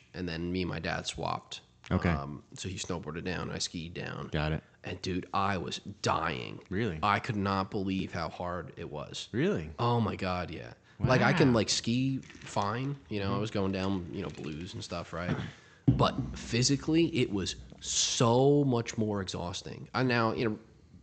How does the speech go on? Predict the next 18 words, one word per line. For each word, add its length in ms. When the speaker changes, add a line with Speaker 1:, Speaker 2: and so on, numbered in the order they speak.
Speaker 1:
bear 200
in 80
mind, 220
it 40
was 100
the 160
end 140
of 60
the 100
day, 320
right? 320
So 140
Speaker 2:
Yeah. 140
Speaker 1:
we 60
were 80
already 180
pretty 340
beat. 320